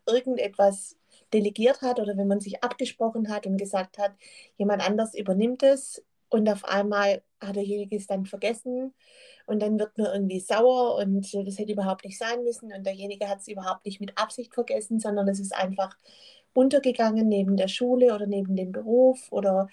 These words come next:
er hat's anders verstanden und deshalb war's irgendwann mal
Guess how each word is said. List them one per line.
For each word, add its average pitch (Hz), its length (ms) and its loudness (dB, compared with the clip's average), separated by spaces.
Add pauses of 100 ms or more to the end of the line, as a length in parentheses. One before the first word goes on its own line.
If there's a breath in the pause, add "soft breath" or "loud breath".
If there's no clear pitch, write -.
(260 loud breath)
er 202 80 -6
hat's 208 180 -2
anders 202 320 2
verstanden 233 800 -2
und 202 320 -2
deshalb 202 380 0
war's 196 340 0 (200)
irgendwann 226 500 2
mal 202 340 2